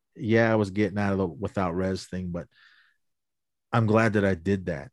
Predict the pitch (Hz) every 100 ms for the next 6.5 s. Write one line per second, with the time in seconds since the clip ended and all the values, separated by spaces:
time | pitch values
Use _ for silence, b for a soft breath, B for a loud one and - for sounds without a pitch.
0 | - 101 110 113 113 - 107 110 107 92
1 | 104 101 98 92 78 - - 117 107 98
2 | 95 - 110 98 95 90 92 95 92 85
3 | 80 69 87 90 - 104 90 82 92 92
4 | - 90 90 110 214 208 170 196 - 202
5 | 196 190 - 202 104 110 113 190 76 95
6 | 98 135 170 156